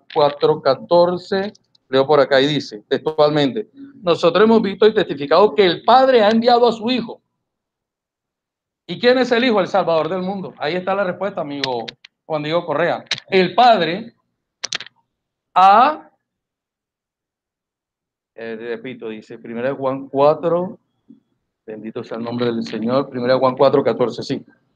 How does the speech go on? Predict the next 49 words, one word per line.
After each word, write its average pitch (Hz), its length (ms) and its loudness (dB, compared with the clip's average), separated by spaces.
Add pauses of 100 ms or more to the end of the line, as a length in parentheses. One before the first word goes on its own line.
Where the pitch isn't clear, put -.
(240)
"Y 175 100 2
nosotros 180 360 4
hemos 214 140 4
visto 196 180 2
y 226 80 6
testificamos 165 760 0
que 175 140 0
el 139 160 -2
Padre 233 340 4
ha - 60 4
enviado 196 360 2
al 180 120 0
Hijo". 175 260 -8 (400)
El 156 260 -4
Padre 262 520 2
ha 175 160 4
enviado 180 460 -2
al 175 120 -2
Hijo. 143 240 -4
Ahora, 180 240 2 (300)
si 175 260 -8
el 220 100 0
Hijo 247 180 2
es 190 120 -2
el 214 100 0
Padre 208 260 4
encarnado, 165 600 -2 (120)
¿quién 226 320 2
es 247 120 -4
el 240 120 0
Padre 208 300 0
que 208 80 -10
envía 165 220 -8
al 214 80 -4
Hijo? 233 240 -14 (1700)
¿Quién 214 180 0
es 233 160 2
ese 226 120 -4
Dios 226 180 -4
que 220 80 -8
envía 175 200 -6
a - 20 -6
ese 180 160 -8
Hijo? 196 320 -12 (840)
Ahí 120 140 -2
hay 135 80 0
un 139 100 -4
problema 135 340 -4
grande. 135 360 -2